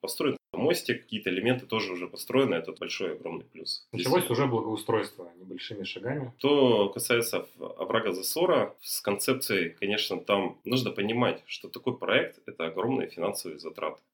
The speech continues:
Speaker 1: Это огромная проработка, и нужно к ней подойти более внимательно. Такое место силы, притяжения, и нужно его проработать более глубоко, я считаю. Нужно учесть мнение многих сторон. Но нужно все равно двигаться в этом направлении, обсуждать, обсуждать, обсуждать.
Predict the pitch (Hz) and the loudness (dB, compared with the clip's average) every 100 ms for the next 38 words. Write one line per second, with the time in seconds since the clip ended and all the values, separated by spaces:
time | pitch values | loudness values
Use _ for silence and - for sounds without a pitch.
0 | _ _ - - 73 80 90 110 92 73 | _ _ -14 -10 -12 -8 -2 0 -2 -4
1 | 104 92 92 - - - 80 87 101 98 | -6 -4 -2 -4 -6 -12 -10 -10 -8 -8
2 | 85 - 95 90 - - 87 - 117 82 | -8 -2 0 0 -2 -8 -10 -4 -4 -4
3 | - 95 90 85 82 85 80 - - - | -2 -2 0 -4 -4 -2 -4 -8 -18 -14
4 | - - 78 71 - 78 - - - 127 | -8 -2 -2 -2 -6 -10 -8 -6 -2 0
5 | 127 87 - - 85 92 107 120 - 87 | 0 -2 -10 -10 -4 2 2 2 -2 -2
6 | 90 101 87 90 - 82 80 98 92 - | -4 -4 -4 -6 -6 -8 -6 -6 -6 -10
7 | - 90 85 76 82 82 - - - _ | -2 0 0 -4 -12 -10 -10 -10 -12 _
8 | - - - - - - 98 117 98 85 | -20 -14 -14 -14 -20 -8 -4 0 0 0
9 | - 101 - 95 110 98 80 - - 90 | 0 -2 -2 -2 0 2 0 -2 -4 -2
10 | 90 - - 87 82 - - 110 127 151 | -2 -4 -4 -2 -2 -6 -2 4 6 6
11 | 127 - 113 147 110 117 120 98 104 90 | 2 2 2 2 2 2 0 -2 -4 -6
12 | 87 95 139 147 95 - 95 104 92 - | -4 0 2 2 0 -4 -2 -2 -4 -10
13 | 90 95 92 82 - 92 151 175 | -4 0 0 -2 -10 0 2 2